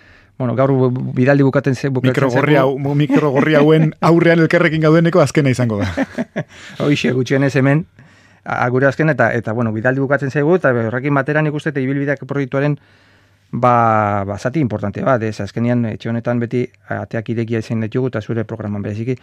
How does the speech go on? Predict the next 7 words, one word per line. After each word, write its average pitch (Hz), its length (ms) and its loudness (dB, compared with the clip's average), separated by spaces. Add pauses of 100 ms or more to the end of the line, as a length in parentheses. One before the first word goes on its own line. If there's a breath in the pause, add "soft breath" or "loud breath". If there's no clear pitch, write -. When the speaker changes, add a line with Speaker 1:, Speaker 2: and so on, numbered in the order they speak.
(460 loud breath)
Speaker 1:
Eta 127 160 0
guretzako 190 400 2
ez 196 80 -2
da 180 100 4 (640)
zerbait, 117 420 -2
eh, 107 160 -2
holan, 107 280 -2